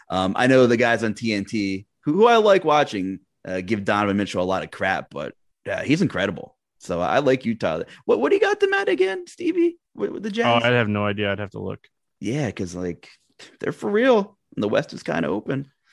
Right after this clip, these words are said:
Speaker 2: I get, like, they, they, the Hard Rock's doing, like, some, like,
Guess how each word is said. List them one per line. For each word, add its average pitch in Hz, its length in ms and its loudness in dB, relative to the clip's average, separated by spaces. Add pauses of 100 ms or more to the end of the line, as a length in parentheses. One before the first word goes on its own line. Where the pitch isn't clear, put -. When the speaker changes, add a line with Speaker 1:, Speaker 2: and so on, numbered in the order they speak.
(100)
Speaker 2:
I 139 80 0
get, 208 200 4
like, 170 300 4 (1000)
they, 139 260 -2
they, 131 200 -2
the 123 280 -4
Hard 156 200 2
Rock's 175 240 0
doing, 127 240 0
like, 107 260 -2
some, 107 420 -4
like, 101 280 -4